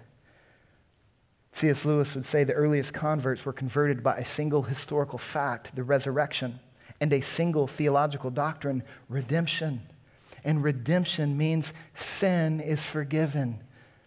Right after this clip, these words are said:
I love the way Timothy Keller describes this dynamic where he talks about how when Jesus died on the cross, he died to pay our ransom, right? He died for our sin. He died in our place.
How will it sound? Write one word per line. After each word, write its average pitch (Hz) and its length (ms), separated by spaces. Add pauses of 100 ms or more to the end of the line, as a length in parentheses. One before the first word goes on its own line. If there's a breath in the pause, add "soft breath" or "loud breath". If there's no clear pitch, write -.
(520 soft breath)
I 147 60
love 160 240
the 165 80
way 160 160
Timothy 151 340
Keller 156 280
describes 139 500
this 123 140
dynamic 139 580
where 135 80
he 127 60
talks 170 340
about 135 280
how 139 400 (280 loud breath)
when 135 160
Jesus 147 480
died 156 240
on 170 80
the 170 80
cross, 143 380
he 156 80
died 143 480
to 135 100
pay 143 300
our 147 140
ransom, 139 540
right? 131 280
He 135 100
died 139 420
for 147 280
our 143 120
sin. 110 600
He 127 100
died 139 460
in 147 160
our 139 200
place. 135 680